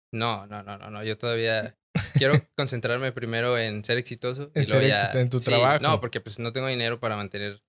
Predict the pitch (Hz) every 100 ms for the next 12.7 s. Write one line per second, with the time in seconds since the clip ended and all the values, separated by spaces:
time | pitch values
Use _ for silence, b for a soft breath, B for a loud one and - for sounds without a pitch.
0 | - 139 151 151 151 147 175 196 175 -
1 | 139 156 165 147 131 123 131 143 147 143
2 | 139 - _ _ _ - 87 110 120 120
3 | 120 113 113 160 113 110 107 110 147 165
4 | 180 147 147 180 175 180 185 151 117 123
5 | 120 113 - 131 160 160 151 139 151 147
6 | 113 104 120 123 123 123 117 117 120 131
7 | 117 110 98 98 120 117 117 101 92 92
8 | 110 110 110 101 98 107 110 117 113 117
9 | 107 _ _ _ _ - 110 117 - _
10 | _ - 151 160 135 131 147 160 - 156
11 | 143 110 104 107 123 135 147 123 135 131
12 | 110 110 127 107 101 131